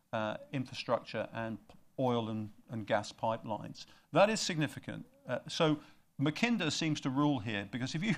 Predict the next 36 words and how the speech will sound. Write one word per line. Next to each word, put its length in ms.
<laughs> 160
rule 220
the 80
heartland, 640
which 200
is 140
Eurasia, 580
uh, 220
and 280
you're 220
able 240
to 160
suppress, 760
uh, 300
Rimland, 720
uh, 240
as 120
it's 200
known, 320
then 160
you 320
will 220
rule 360
the 60
world, 340
is 140
what 160
Mackinder 420
said. 320
Now, 160
what 180
I, 160
what 140
I 60
do 280
see 500